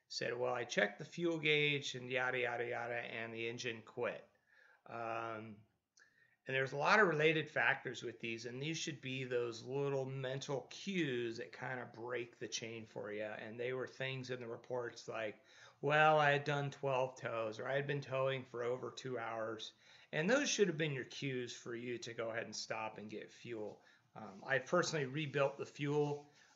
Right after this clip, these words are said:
uh, indicators on Pawnees. They're not a terribly accurate instrument. Uh, carry a watch, use the watch. Uh, mechanical, so the next category. We had eleven mechanical accidents.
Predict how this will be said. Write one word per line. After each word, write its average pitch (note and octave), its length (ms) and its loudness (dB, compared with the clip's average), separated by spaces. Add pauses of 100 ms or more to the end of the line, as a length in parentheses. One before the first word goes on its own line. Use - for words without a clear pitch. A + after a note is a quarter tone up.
uh, A#2 240 -4
indicators D#3 600 2
on D3 140 -2
Pawnees. D3 580 0 (320)
They're B2+ 140 -4
not C3+ 320 4
a B2+ 40 -4
terribly C3 460 2
accurate C3 480 0
instrument. B2+ 540 -6 (580)
Uh, A2 400 -6 (320)
carry D#3 340 6
a C3 80 2
watch, B2 460 0
use B2+ 220 -6
the A2 80 -6
watch. A2 520 -8 (920)
Uh, A2+ 340 -8
mechanical, D#3+ 560 2 (500)
so - 120 -14
the A#2+ 80 -6
next B2 220 -6
category. A2 420 -2
We C3+ 100 2
had E3+ 100 10
eleven D3+ 520 6
mechanical C3 600 -2
accidents. A2 640 -8